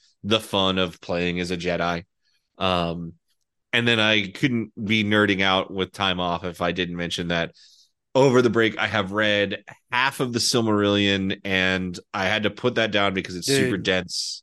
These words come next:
Speaker 2: Silmarillion is so hard to get through. I've tried.
Speaker 1: It's
Speaker 2: I'm,
Speaker 1: so,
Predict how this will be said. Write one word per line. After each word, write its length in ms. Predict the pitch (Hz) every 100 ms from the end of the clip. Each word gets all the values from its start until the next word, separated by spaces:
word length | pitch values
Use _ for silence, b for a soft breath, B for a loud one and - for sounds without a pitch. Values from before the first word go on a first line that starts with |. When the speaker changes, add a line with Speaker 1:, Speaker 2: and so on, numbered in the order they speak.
| -
Speaker 2:
Silmarillion 760 | - - 180 185 175 160 151 123
is 100 | -
so 360 | - 135 139
hard 280 | 110 127 120
to 80 | 117
get 220 | 113 -
through. 120 | -
I've 160 | 135 120
tried. 440 | - 131 120 120 113
Speaker 1:
It's 200 | 120 117
Speaker 2:
I'm, 60 |
Speaker 1:
so, 300 | 123 113 107